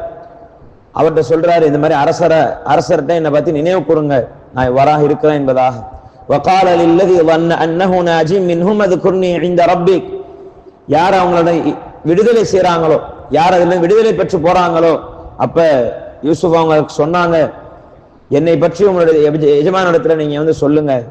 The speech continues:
என்பதாக சொன்னாங்க. ஆனால் அல்லாஹ்வுடைய ஏற்பாடு, فَأَنْسَاهُ الشَّيْطَانُ ذِكْرَ رَبِّهِ فَلَبِثَ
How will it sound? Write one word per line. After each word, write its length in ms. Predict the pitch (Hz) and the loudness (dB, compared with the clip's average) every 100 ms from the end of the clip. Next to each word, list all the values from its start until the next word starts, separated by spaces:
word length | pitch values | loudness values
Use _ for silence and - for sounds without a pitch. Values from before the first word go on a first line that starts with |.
| - - - - - | -20 -20 -20 -20 -6
என்பதாக 580 | 120 135 143 156 143 | -2 2 2 0 -2
சொன்னாங்க. 320 | 143 139 113 - | -2 -2 -4 -6
ஆனால் 640 | 120 160 202 165 - - - - - - - - _ | -2 0 0 0 -4 -14 -18 -20 -20 -20 -20 -20 _
அல்லாஹ்வுடைய 420 | 135 151 147 143 131 | 0 2 2 0 0
ஏற்பாடு, 600 | 151 165 170 160 160 131 - - - | 0 2 0 2 0 -2 -8 -16 -4
فَأَنْسَاهُ 560 | - 156 160 156 151 143 | -2 -2 -2 0 2 0
الشَّيْطَانُ 760 | 135 135 131 - 143 151 131 - - - - - - | -2 -2 -2 0 0 2 -2 -8 -16 -20 -20 -20 -8
ذِكْرَ 380 | 117 170 - 165 | -2 -2 2 2
رَبِّهِ 460 | 151 143 147 165 160 | 2 2 2 2 2
فَلَبِثَ 520 | - 202 190 185 170 | 2 2 2 2 0